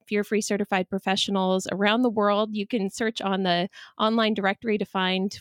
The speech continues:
where they're at. So we are, are really spread out. And then also another cool offering of Fear Free is fear free happy homes dot com, which is a free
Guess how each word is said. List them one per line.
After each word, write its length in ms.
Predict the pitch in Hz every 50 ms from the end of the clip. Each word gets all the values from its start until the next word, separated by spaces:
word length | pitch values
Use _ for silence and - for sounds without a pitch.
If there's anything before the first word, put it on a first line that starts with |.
| - -
where 180 | - 208 208 208
they're 200 | 202 185 185 -
at. 320 | 175 180 269 370 - -
So 340 | - - 208 180 175 175 175 208 - -
we 240 | 196 202 196 190
are, 160 | 180 175 190 196 -
are 120 | - 185 175
really 280 | 185 202 202 208 220
spread 320 | 226 - - 202 190 185 180
out. 340 | 180 208 277 311 - - - - - - - - - - _ - -
And 140 | 233 240 247
then 200 | 254 262 254 254
also 540 | - - 311 415 453 - - 247 214 214
another 360 | 214 208 226 220 220 269 269 226
cool 280 | - - - 240 220 202
offering 500 | - - 190 185 - - 202 190 190 185
of 340 | - - 185 180 185 180 180
Fear 180 | - 208 185 185
Free 320 | - - 202 196 196 196
is 280 | 190 - 196 175 - -
fear 220 | - - 214 208
free 240 | 214 - - 208 214
happy 320 | 196 196 185 185 - 190
homes 380 | 180 - 226 220 214 208 202 -
dot 180 | - 160 - -
com, 400 | - - 170 165 - - 185 185 -
which 220 | - 196 - -
is 140 | 202 185 196
a 140 | 202 185 202
free 560 | - - - - 254 277 277 269 269 262 254